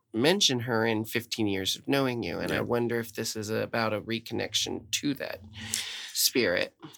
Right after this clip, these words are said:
Speaker 2: Yeah, you know, I mean, I think it's absolutely. I mean, I think that, you know, in sort of my steps of exploring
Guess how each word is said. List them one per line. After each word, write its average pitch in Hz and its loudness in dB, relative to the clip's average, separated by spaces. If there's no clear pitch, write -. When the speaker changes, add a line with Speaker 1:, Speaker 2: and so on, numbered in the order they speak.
Speaker 2:
Yeah, 160 6
you 110 2
know, 131 4
I 120 0
mean, 120 4
I 120 2
think 120 0
it's - 8
absolutely. 87 8
I 95 6
mean, 98 10
I 95 10
think 98 4
that, 95 10
you 90 6
know, 80 8
in 80 6
sort 80 6
of 76 0
my 78 2
steps - 6
of 78 4
exploring 73 2